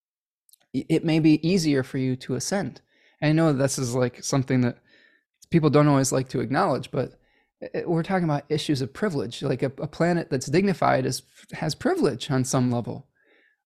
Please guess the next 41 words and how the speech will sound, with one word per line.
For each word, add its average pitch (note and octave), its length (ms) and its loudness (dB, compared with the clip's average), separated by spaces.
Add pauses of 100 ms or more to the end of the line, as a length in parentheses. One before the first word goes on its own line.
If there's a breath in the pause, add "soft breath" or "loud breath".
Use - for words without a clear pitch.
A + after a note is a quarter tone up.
Um, B2+ 400 -4 (480)
whereas D3 400 4
a C#3+ 40 0
planet D3+ 440 0
that C3 140 -2
doesn't D3 420 2
may C3 200 2
have B2+ 300 0
the B2 100 2
opposite C3+ 400 -2
of - 100 -14
that. - 220 -14 (480)
And C3+ 100 2
again, C3+ 440 -2 (180)
that C#3 140 0
doesn't C#3+ 280 0
mean C3 200 0
that, - 180 -2 (140)
that - 180 -10
we B2+ 140 0
can't B2+ 340 -2 (140)
succeed. - 580 -2
It - 460 -20
just - 180 -8
means C3 220 -2
that - 160 -8
the, A#2 220 -8
the, A2 360 -12 (100)
the D3+ 100 -12
journey D3 520 0
may A2+ 180 -4
be A#2 120 -8
a A#2 60 -10
little A#2+ 200 -6
bit A#2 180 -10
more A#2+ 160 -10
treacherous. - 600 -14 (2250 soft breath)
I D#3 60 0
hope G3 140 4
that D#3 160 4
answers D#3 320 2